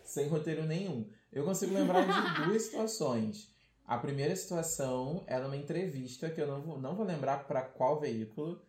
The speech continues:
Speaker 1: mas em que alguém ousou perguntar pra Rihanna o que ela procura em um homem.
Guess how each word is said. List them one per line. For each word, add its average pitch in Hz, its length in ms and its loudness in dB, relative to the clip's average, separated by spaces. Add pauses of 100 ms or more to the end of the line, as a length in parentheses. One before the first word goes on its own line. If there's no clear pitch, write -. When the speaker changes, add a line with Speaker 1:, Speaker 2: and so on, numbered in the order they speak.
(200)
Speaker 1:
mas 123 260 0
em 143 160 -4
que 156 180 -4
alguém 151 520 0
ousou 175 600 0
perguntar 156 460 -2
pra - 160 -4
Rihanna 127 560 -6 (280)
o 170 160 -2
que 240 500 -6
ela 202 400 0 (260)
procura 214 840 0
em 190 160 -2
um 202 160 -2
homem. 113 480 -2